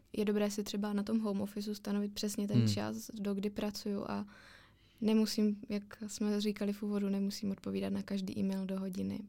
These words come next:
Speaker 2: Mhm. Mhm.
Speaker 1: Většina, většina věcí opravdu počká a, a ten
Speaker 2: Jo,
Speaker 1: náš
Speaker 2: jo, jo.
Speaker 1: život je taky přednější, že jo?
Speaker 2: Jo, a t-, jako v tomhletom je strašně fakt zajímavá třeba ta zkušenost, eh, když si vypnete mobil na několik dní, jo, což
Speaker 1: Mhm.
Speaker 2: třeba zažívám na tom jako retreatu.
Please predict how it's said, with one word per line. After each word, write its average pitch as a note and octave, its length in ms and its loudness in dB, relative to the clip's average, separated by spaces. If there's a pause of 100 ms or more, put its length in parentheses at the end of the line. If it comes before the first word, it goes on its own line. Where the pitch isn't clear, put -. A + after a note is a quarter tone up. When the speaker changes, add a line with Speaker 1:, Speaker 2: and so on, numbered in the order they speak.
(220)
Speaker 2:
Mhm. A2 180 0
Mhm. - 460 -8
Speaker 1:
Většina, G3+ 440 0 (160)
většina A3 280 6
věcí A3 280 6
opravdu G#3+ 360 4
počká G3+ 500 -2
a, G3+ 200 -4 (520)
a G3+ 100 0
ten G3+ 220 4
Speaker 2:
Jo, G#3 80 8 (160)
Speaker 1:
náš G#3+ 280 6
Speaker 2:
jo, A3 60 2
jo. A3 60 4
Speaker 1:
život G#3 320 2
je G#3 100 -2
taky G#3+ 220 -6
přednější, G#3 640 -4
že G#3 100 -4
jo? G3+ 80 -2 (720)
Speaker 2:
Jo, A#2+ 300 4
a A2 80 2
t-, - 140 -10
jako A2 180 -2
v - 80 -4
tomhletom A2 560 2
je G#2 60 0
strašně G#2 420 -4
fakt G2+ 260 -6
zajímavá G#2+ 400 0
třeba - 180 -6
ta A2 80 -2
zkušenost, - 760 -2
eh, G#2 440 -4
když G#2 160 -6
si A2 160 -2
vypnete G#2+ 460 0
mobil G#2 300 2
na G#2+ 80 0
několik G#2 380 -2
dní, G2 480 2
jo, G#2 220 -4
což - 140 -2
Speaker 1:
Mhm. A#3+ 140 10
Speaker 2:
třeba B3 160 10
zažívám G2+ 340 0
na G2+ 60 -2
tom G#2 180 -6
jako G2+ 180 -2
retreatu. A2 560 0